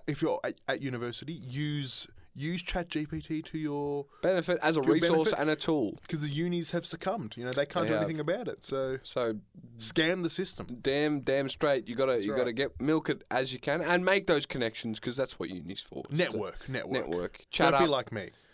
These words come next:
Speaker 2: No, well, you had covid, so, like, like
Speaker 1: Yeah, of course. Let's, let's blame covid. Like, let's blame covid.
Speaker 2: Well, fair enough. It was, like, two years. You were
Speaker 1: Yes, let's blame covid and not the fact that I was playing card at home all day. That's
Speaker 2: Playing
Speaker 1: that's
Speaker 2: what?
Speaker 1: that is.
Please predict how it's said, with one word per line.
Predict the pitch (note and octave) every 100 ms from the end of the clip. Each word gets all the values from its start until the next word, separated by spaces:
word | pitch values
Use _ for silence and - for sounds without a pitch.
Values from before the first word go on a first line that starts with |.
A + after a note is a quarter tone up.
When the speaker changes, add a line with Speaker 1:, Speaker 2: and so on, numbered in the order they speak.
| _ _ -
Speaker 2:
No, | G#3+ A3
well, | A#3+
you | C4 E4+ F#4+
had | G#3+ E3+
covid, | C3 D3 C#3 G#2 -
so, | - C#3 -
like, | B2 C#3 _ - -
like | C#3 - - -
Speaker 1:
Yeah, | G#2 -
of | -
course. | - - D3+
Let's, | F3 - - -
let's | E3+
blame | F#3 G#3+
covid. | - A2+ F2+ G2
Like, | - - - - -
let's | A#2+
blame | - F#2
covid. | - - - - -
Speaker 2:
Well, | F4+ D#3+ C3+
fair | - F#3+ C3
enough. | F3 A2+ B2
It | E3
was, | D3+
like, | E3+
two | - F3+
years. | B2 C3+ B2 E2+ -
You | D#2+ -
were | - - - _ _ - A#2
Speaker 1:
Yes, | A2+ F2 B2+
let's | A#2+
blame | A2
covid | - A2+ - - -
and | G#2+ G#2+ A2 A2+
not | G2
the | -
fact | G#2+ -
that | F2
I |
was | F2
playing | - F2 D2+ -
card | - E2+ A#1 -
at |
home | - - -
all |
day. | - - A#2+
That's | A2 _ _ _ - -
Speaker 2:
Playing | - A2+
Speaker 1:
that's | G#2
Speaker 2:
what? | C3 -
Speaker 1:
that | -
is. | -